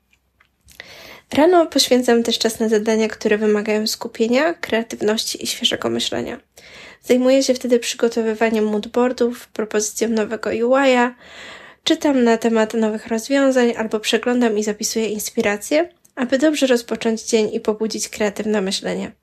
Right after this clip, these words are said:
Jest to też często dobry moment, żeby przygotować architekturę informacji, dokładnie przemyśleć zależności między ekranami i flow użytkownika. Także podsumowując, poranek jest na zadania, które wymagają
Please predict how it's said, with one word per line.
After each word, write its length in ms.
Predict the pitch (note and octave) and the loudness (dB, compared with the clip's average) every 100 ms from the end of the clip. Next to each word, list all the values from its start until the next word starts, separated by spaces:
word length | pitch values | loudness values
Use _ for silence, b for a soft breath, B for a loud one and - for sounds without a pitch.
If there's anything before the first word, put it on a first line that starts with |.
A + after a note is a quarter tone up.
| B B B B B B - | B B B B B B -2
Jest 180 | E4+ | 0
to 60 | F4 | 2
też 220 | D#4+ B3+ | 2 2
często 300 | - A#3+ B3 | 0 2 2
dobry 300 | A#3+ A3+ A#3 | 0 0 2
moment, 400 | A3+ A3+ A3 G#3+ | 2 2 2 0
żeby 180 | G#3+ G#3+ | 0 -4
przygotować 580 | - A3 G#3+ A3 G#3 - | -6 -10 -8 -6 -6 -6
architekturę 640 | A3+ - G#3+ - G#3 G#3 | -8 -10 -14 -8 -6 -4
informacji, 800 | G#3+ A#3+ C4+ C#4+ C4+ - B3 A#3+ B B B B | -4 0 2 2 0 2 0 0 B B B B
dokładnie 460 | B3 A#3+ A3+ A3 A3+ | -2 4 2 4 0
przemyśleć 540 | - A3 G#3+ - G#3+ | 0 0 -2 -4 -4
zależności 640 | A3 G#3 G#3 A#3 C4 - | -2 0 0 0 0 2
między 320 | A#3 A3 A3 G#3 | 2 2 0 -4
ekranami 760 | A3+ A#3 A3 G#3+ A3 G#3+ - | -4 -4 -2 0 0 -2 -4
i 80 | - | -10
flow 260 | - F#3+ F#3+ | -4 -2 -2
użytkownika. 760 | G3+ - - A3 G3+ G3 G3+ A3+ _ _ B B B B B B B B - | -6 -10 -12 -4 -4 -4 -6 -8 _ _ B B B B B B B B -2
Także 380 | D4+ D4 C#4 C4+ _ _ - | -2 2 2 0 _ _ -4
podsumowując, 1080 | B3+ B3 - B3 A#3+ A#3 A#3 A3+ A3 - - _ _ _ _ _ | -2 -2 0 2 2 2 2 2 -2 -12 -16 _ _ _ _ _
poranek 640 | A#3+ A#3 A3+ A3 G#3+ - | 0 2 4 2 -2 -4
jest 220 | G#3+ G#3 | -6 -4
na 140 | A3+ A3 | -4 -2
zadania, 400 | G#3+ A3 A3 G#3+ | 0 0 0 -2
które 300 | - A3 G#3+ | -4 -2 0
wymagają 720 | A3 A3 G#3+ G#3 G#3+ G#3+ | 0 0 0 0 2 0